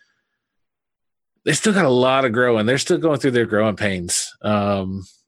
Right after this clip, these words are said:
and where I could see the advantage of jumping on that platform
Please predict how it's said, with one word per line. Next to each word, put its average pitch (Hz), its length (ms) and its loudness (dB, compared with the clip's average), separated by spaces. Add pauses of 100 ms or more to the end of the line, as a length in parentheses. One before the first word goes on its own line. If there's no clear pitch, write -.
(100)
and 120 580 -2
where 131 300 2
I 127 120 2
could 123 180 -4
see 160 160 0
the 143 160 2
advantage 117 1120 -2
of 151 180 0
jumping 139 420 -2
on 131 140 0
that 127 220 -2
platform 127 680 -2